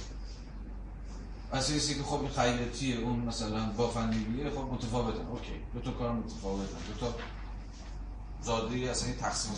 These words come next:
کار، دو تا تخصص متفاوت بخوان، دو تا مهارت متفاوت بخوان،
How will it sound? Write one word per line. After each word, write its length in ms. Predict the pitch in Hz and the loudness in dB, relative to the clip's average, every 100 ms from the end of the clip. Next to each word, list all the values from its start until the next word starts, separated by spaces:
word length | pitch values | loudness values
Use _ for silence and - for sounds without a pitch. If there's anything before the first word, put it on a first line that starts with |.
| 131 | 4
کار، 220 | 127 110 - - | 6 4 0 -2
دو 60 | |
تا 200 | 131 - | -2 0
تخصص 420 | 117 120 117 135 131 | 0 0 2 0 2
متفاوت 560 | 123 107 104 113 113 | 2 0 -2 0 0
بخوان، 280 | 98 - 95 | 0 -2 -4
دو 100 | 104 | -2
تا 100 | 123 | 0
مهارت 500 | 117 107 107 117 113 | 2 2 2 2 2
متفاوت 580 | 107 101 - 98 95 98 | 0 -2 -2 -2 -2 -2
بخوان، 300 | - - | -4 -6